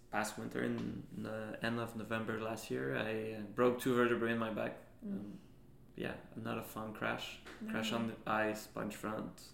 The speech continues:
Speaker 1: at the moguls, like, straight in my back. And it wa-, I wasn't doing a hard trick, I was doing a back full, which is pretty much routine for me.
Speaker 2: Okay.
Speaker 1: And it's a back flip three sixty.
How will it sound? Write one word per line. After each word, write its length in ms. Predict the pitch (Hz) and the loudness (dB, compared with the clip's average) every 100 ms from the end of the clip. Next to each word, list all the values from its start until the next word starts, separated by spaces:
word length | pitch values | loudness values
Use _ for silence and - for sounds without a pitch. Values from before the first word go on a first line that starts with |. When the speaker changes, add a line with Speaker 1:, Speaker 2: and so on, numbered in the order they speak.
| - | -4
Speaker 1:
at 140 | 101 | -2
the 60 | 107 | -2
moguls, 500 | 104 110 - - - | -2 -2 -2 -4 -8
like, 220 | - - - - - - - | -10 -12 -20 -10 -10 -10 -12
straight 280 | - - 107 | -8 -2 0
in 100 | 107 | 0
my 120 | 110 | -2
back. 360 | 113 - 101 - - - - - - - - - - | -2 0 -2 -4 -14 -18 -20 -18 -18 -18 -18 -12 -6
And 200 | 107 110 | -4 -2
it 200 | - 113 | 0 2
wa-, 100 | 123 | 6
I 80 | 113 | 6
wasn't 340 | 120 120 117 | 8 6 4
doing 300 | 113 110 110 | 0 0 0
a 80 | 113 | -2
hard 260 | - 110 107 | -2 -2 -2
trick, 320 | - 107 - | -2 -2 -2
I 40 | |
was 160 | 107 104 | -4 -4
doing 260 | 107 107 | -4 -2
a 60 | 107 | -2
back 260 | 104 101 - | -4 -6 -6
full, 240 | 107 107 | -4 -2
which 180 | 107 110 | -2 -4
is 120 | 104 | -8
pretty 240 | - 123 | -6 -4
much 140 | 117 107 - | -2 -4 -6
routine 360 | 107 107 110 | -6 -6 -8
for 120 | 107 110 | -6 -6
me. 260 | 113 - - - | -4 -6 -8 -10
Speaker 2:
Okay. 400 | 202 208 208 240 - - | -6 -4 -2 -6 -10 -12
Speaker 1:
And 120 | - | -8
it's 140 | - - | -6 -4
a 60 | |
back 260 | 101 110 - | -2 -4 -4
flip 180 | 98 - | -6 -6
three 140 | 107 | -6
sixty. 460 | 104 101 - 110 | -6 -8 -6 -8